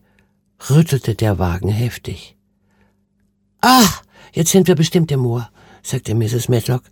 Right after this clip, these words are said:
Die Wagenlaternen warfen ihr gelbes Licht auf einen holprigen Weg,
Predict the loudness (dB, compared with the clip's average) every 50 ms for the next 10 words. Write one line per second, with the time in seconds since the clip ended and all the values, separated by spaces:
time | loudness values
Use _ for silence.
0 | _ _ _ -20 -20 -20 _ _ _ _ _ _ _ _ -6 -2 0 2 2 2
1 | 4 4 4 4 4 2 0 0 0 0 2 0 0 0 0 0 -2 -2 -2 -2
2 | -2 0 0 0 0 0 0 0 -2 -4 -6 -4 -4 -4 -6 -6 -10 -12 -12 -12
3 | -10 -8 -6 -4 -2 -2 0 0 -2 -2 -4 -8 -8 -4 -4 -4 -2 0 0 0
4 | 0 -2 -6